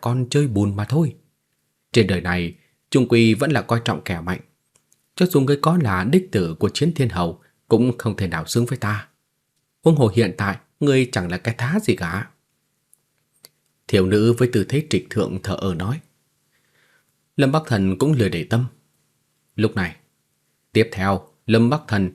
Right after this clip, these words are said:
lớp chín năm hai lên đài kiểm tra." Giọng nói của giám khảo từ trên võ đài truyền xuống. Lâm Bắc Thần mỉm cười, không thèm quan tâm đến Mộc Tâm Nguyệt, trực tiếp bước lên võ đài. Trên võ đài,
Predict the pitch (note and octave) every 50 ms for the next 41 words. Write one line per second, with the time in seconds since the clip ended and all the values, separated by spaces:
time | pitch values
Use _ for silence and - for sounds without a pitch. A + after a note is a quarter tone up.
0 | _ _ - A#2+ C#3 - - - A#2+ A#2+ C#3 F3+ G3 D#3+ C#3 C3+ A#2+ - B2+ C3+
1 | C#3 B2+ - - _ _ - G#2 G#2 G2 F#2 F2+ F2 - G#2+ G2 - - - -
2 | G2 G#2 - - _ _ _ _ _ _ _ _ _ _ _ _ _ _ _ _
3 | _ _ - _ _ _ _ _ _ _ _ - - B2+ A#2+ C#3 D#3+ - A#2 G#2
4 | F2+ - C3 D#3+ - - A2+ F2+ E2 E2 E2+ - - G2+ F#2+ - G#2+ F#2+ - G#2+
5 | - - - E2+ D#2+ - - F#2 - - - - A2 A#2 D#3 F#3+ G3 _ _ _
6 | _ _ _ _ _ _ _ _ _ _ _ _ _ _ _ _ - D#3 D#3 E3
7 | F#3+ F#3 - B2+ A2 F#2+ F2+ G2 F#2 E2 D#2+ - - - F#2+ F#2 F2+ F2+ - _
8 | _ _ _ _ _ - - F3+ F3+ E3 C3+ B2 - D3+ D3+ C#3+ - D3+ D3 D3
9 | C#3+ C3 C#3 D3+ F3+ F3 G#2 E2 - - - G#2+ G2 F#2 F#2 F2+ - - - -
10 | _ _ _ _ _ - - B2 B2 - F3 D#3+ E3+ F#3 F#3 - B2+ A#2 G#2+ G2+
11 | - G2 E2 - F#2+ E2+ E2 - _ _ _ _ _ _ _ _ _ _ _ _
12 | _ _ _ _ _ _ _ _ _ _ _ _ _ - G#2 G2 F#2 F2+ F2+ F2
13 | - F2+ - - F#2 E2 D#2 -